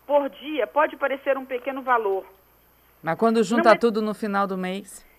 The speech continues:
Speaker 1: Exatamente. Não é tão pequeno se a gente considerar doze reais e oitenta centavos,
Speaker 2: Uhum.
Speaker 1: que é o valor encontrado também pelo pão com manteiga e o cafezinho já no estabelecimento mais, mais caro, né, de maiores
Speaker 2: Uhum.
Speaker 1: valores.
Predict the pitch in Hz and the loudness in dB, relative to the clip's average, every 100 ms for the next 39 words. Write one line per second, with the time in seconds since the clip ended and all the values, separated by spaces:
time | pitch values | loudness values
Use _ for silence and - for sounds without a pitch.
0 | - 277 254 226 240 285 240 240 247 - | -6 -4 0 0 2 0 -2 -8 -12 -6
1 | 254 359 330 - 302 339 226 196 - 240 | -2 0 -2 0 0 2 0 0 -4 -6
2 | 320 233 226 226 262 - 262 254 240 220 | -4 -4 -4 -6 -8 -10 -12 -12 -4 0
3 | 214 254 277 - _ - 247 285 302 285 | 2 2 0 -10 _ 4 8 8 6 -2
4 | 262 226 247 254 247 247 254 247 - 180 | 2 4 4 -2 -6 -8 -10 -10 -10 0
5 | 220 185 175 - _ 147 170 147 135 254 | 2 2 0 -10 _ -10 -8 -8 -2 2
6 | 254 269 262 254 247 247 233 220 214 220 | 4 6 6 4 0 -4 -6 -2 2 2
7 | 220 - 285 240 208 208 226 226 - 214 | 0 -2 -4 -2 -6 -6 -6 -6 -4 -4
8 | 208 233 233 233 247 262 277 269 269 277 | -4 -4 -4 -4 -6 -6 -4 -4 0 -2
9 | 254 240 262 294 302 294 262 285 240 254 | -4 -10 -10 -8 -6 -6 -4 -4 -2 -4
10 | 254 233 240 233 247 262 247 _ - 247 | -6 -10 -12 -6 -4 -4 -8 _ -10 -10
11 | 247 - 180 170 175 180 196 196 196 139 | -6 0 2 0 -6 -10 -4 0 0 2
12 | - 147 160 - | 0 0 -4 -8